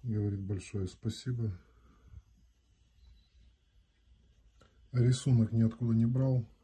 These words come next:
формировал фактически сам. Ну, исполнение, как сами видите.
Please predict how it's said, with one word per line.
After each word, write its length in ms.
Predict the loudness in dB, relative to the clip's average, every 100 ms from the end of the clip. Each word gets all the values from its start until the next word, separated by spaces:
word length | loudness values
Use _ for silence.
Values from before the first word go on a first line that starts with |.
| _
формировал 600 | -10 -2 0 0 -2 -4
фактически 580 | -6 -12 -10 -12 -12 -16
сам. 400 | -10 -4 -4 -4 -8 _ _ _ _ _ _ _ _ _ _ _ _ _ _ _ _ _ _ _ _ _ _
Ну, 140 | -8 -6
исполнение, 760 | -6 -4 -2 -2 -2 -4 -6 -10 _
как 140 | -12 -10
сами 300 | -8 -6 -6
видите. 380 | -6 -10 -12